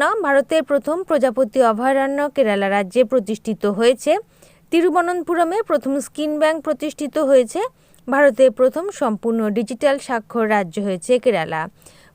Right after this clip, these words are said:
ওকে, তাহলে বন্ধুরা, এই ছিল আজকে ক্লাসে কারেন্ট অ্যাফেয়ার্সের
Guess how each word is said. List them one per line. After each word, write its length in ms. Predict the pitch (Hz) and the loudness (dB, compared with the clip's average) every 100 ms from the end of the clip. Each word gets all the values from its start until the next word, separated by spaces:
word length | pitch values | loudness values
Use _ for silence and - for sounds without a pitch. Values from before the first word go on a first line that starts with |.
| 285 | 0
ওকে, 180 | - 392 339 | 0 -6 -4
তাহলে 240 | 294 294 262 | -2 -2 0
বন্ধুরা, 320 | 285 294 302 285 | -2 0 0 0
এই 60 | 226 | -2
ছিল 140 | - 226 208 | -4 -4 -4
আজকে 200 | 202 269 269 | -4 -6 -4
ক্লাসে 300 | 285 262 294 269 | -4 -2 -4 -4
কারেন্ট 260 | 220 196 214 | -6 -6 -8
অ্যাফেয়ার্সের 560 | 208 247 233 220 269 | -6 -4 -6 -2 -2